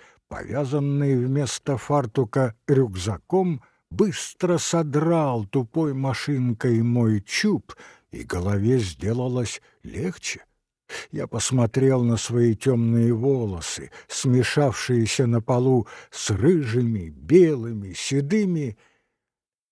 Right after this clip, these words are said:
и ушел. На что они мне теперь, волосы? Чуб мой знатный. Зачем попу гармонь, когда у него есть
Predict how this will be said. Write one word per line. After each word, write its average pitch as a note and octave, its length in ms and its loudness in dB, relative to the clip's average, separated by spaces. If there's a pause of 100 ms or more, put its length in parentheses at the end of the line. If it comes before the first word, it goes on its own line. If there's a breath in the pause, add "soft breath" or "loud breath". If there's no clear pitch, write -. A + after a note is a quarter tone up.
(240)
и A2 60 2
ушел. D#3 520 -4 (880)
На F3 200 4
что - 460 -4
они C3 280 2
мне B2+ 280 4
теперь, A2 520 -2
волосы? D2+ 920 -6 (520)
Чуб F#3 580 0
мой F3 300 0
знатный. D3+ 840 -6 (500)
Зачем B2+ 720 2
попу C3+ 560 2
гармонь, A#2 920 0
когда C#3+ 440 2
у D#3 180 0
него E3 380 2
есть D#3+ 540 2